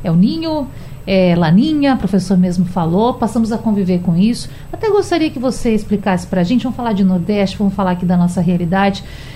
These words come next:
O que atua na nossa região? Por que, quando, por que nós temos um período mais chuvoso durante o ano, diferentemente de outros estados, de outras regiões? As nossas características também, pra gente entender um pouquinho. E, claro, quero que você faça suas considerações, porque vi que você também tava fazendo as anotações.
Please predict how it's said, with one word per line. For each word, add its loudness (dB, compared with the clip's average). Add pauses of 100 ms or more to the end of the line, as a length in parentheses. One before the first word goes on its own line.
(220)
O -2
que 0
atua 0
na 2
nossa 0
região? 2
Por 0
que, -2
quando, 0
por -4
que -4
nós -6
temos -6
um -2
período 0
mais 2
chuvoso 2
durante 2
o 2
ano, 4
diferentemente -2
de 0
outros -4
estados, -2
de 2
outras -2
regiões? 2 (340)
As -4
nossas -6
características -2
também, 2
pra 2
gente 2
entender 4
um 2
pouquinho. -2
E, -6
claro, -2
quero 0
que -6
você 0
faça -2
suas -2
considerações, 0
porque -4 (280)
vi 0
que -6
você -4
também -8
tava -2
fazendo -2
as -2
anotações. 0